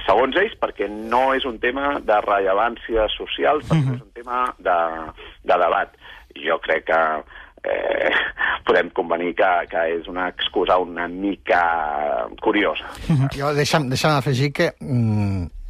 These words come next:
Speaker 3: com, com explicava el Sergi, eh, bueno, els mitjans de comunicació, eh, almenys el, els que intentem, eh, informar de forma independent, eh, al final hem, el que anem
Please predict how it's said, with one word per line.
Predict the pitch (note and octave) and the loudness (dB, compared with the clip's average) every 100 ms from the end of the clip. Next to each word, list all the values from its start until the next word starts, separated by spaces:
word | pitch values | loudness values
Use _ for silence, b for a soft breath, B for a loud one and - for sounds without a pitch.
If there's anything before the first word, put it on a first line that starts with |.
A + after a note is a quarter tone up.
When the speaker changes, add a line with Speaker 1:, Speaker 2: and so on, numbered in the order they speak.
| - - | -14 -6
Speaker 3:
com, | G#2+ G#2+ G2 | 0 0 2
com | A2+ | 0
explicava | G#2 A2+ G2+ A2+ | 0 -2 0 2
el | A#2 | 2
Sergi, | - A#2 A2+ D#3+ - | 2 0 2 0 0
eh, | A#2 G#2+ F#2+ E2+ b b | 2 2 2 -2 b b
bueno, | A2+ D#3 - | -2 -2 -2
els | A2+ F#2+ F#2 A2 | -2 0 0 0
mitjans | G2+ A2+ G#2+ | 2 2 2
de | G#2+ | 2
comunicació, | A#2 A2 A2 - - A2+ A2 - B B B | 2 2 2 0 2 2 2 -2 B B B
eh, | D#3 B2+ A#2+ A#2 A2+ A2+ A2+ - | 0 2 4 2 2 0 -2 -2
almenys | A#2+ A#2 B2+ A#2 - | 0 2 2 2 0
el, | A#2+ A2+ B2 | 2 2 4
els | - | 4
que | - | 4
intentem, | B2 A#2 B2+ A2+ C3 A#2 - | 2 2 0 2 2 0 0
eh, | C#3 B2 A#2+ A#2+ A#2 A#2 A#2+ A#2 | 0 2 4 4 4 2 0 0
informar | C3 A2+ A#2+ C3 A#2 | 0 2 2 2 2
de | A2+ | 0
forma | A#2+ B2+ | 2 2
independent, | B2+ A2+ C3+ C#3+ F#3 - B B B | 2 2 2 2 2 0 B B B
eh, | - A#2+ A2+ A#2 A2+ | -4 0 2 4 2
al | B2 A#2 | 0 0
final | A#2+ A#2 D3 - | 2 4 2 0
hem, | C#3+ A#2+ A#2+ A2 G2+ b b b - - - B2 | 0 2 2 2 -2 b b b -18 -14 -10 -4
el | A#2+ A2 | -2 -2
que | - | 0
anem | A2 B2 | 2 2